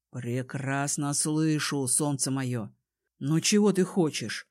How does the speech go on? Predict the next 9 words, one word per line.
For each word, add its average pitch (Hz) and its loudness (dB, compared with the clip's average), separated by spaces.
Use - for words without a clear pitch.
чтобы 165 2
я 170 6
женился?» 175 4
Подталкивает 233 0
внутрь 208 4
магазина. 190 0
Сразу 175 0
же 185 0
осматриваюсь. 175 -2